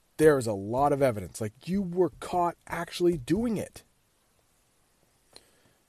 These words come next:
Here's another one. I'm gonna try to connect it to love, or not so much love in this case. How about,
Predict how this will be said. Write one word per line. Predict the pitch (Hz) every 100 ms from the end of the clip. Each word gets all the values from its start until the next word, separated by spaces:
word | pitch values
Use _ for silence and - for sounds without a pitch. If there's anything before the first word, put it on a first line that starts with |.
| _
Here's | 117 131
another | 147 151 139
one. | 101 80
I'm | 85
gonna | 87 98
try | - 127
to | 123
connect | - 127 135 -
it | 113
to | -
love, | 113 127 131 113 95 82 - _ -
or | 101 101 95 _ _ -
not | 101 117 -
so | 117
much | 104 101 -
love | 107 101
in | 92
this | 98 -
case. | - 80 - - _ _ _ _ _ _ _ _ _
How | - 151 214
about, | 196 139 120 117 -